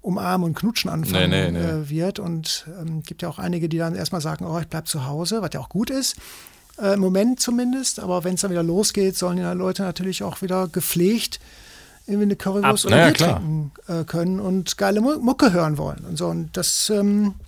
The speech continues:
Speaker 1: das, da wollen wir einen kleinen Anstoß geben. Und wir haben ja auch noch unser, äh, unser Nebenbrand, f-, äh, von dem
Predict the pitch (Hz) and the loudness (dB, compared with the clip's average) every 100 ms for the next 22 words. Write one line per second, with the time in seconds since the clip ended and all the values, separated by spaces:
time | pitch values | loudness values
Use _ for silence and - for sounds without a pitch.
0 | - - - - - 143 175 - 202 175 | -20 -20 -20 -12 -4 -4 -2 0 0 0
1 | - 196 202 196 180 185 151 156 - 135 | -2 4 4 4 2 0 0 -2 -4 -6
2 | - 135 131 - _ _ _ _ _ _ | -8 -12 -16 -20 _ _ _ _ _ _
3 | - - 190 185 170 160 208 196 202 - | -10 2 2 4 4 4 4 6 4 2
4 | - - - - - - - 196 185 185 | -4 -18 -18 -18 -18 -20 -4 0 2 4
5 | 170 180 - - - - 180 170 165 160 | 4 0 -4 -16 -16 -8 -2 -2 0 -2
6 | 156 160 - 180 165 156 180 247 220 151 | -2 -6 -4 0 2 4 4 4 0 2
7 | 180 180 247 285 - - 185 185 170 170 | 4 4 2 0 -4 -6 -8 -4 -2 -4
8 | 156 175 160 156 147 | -4 -2 0 0 -2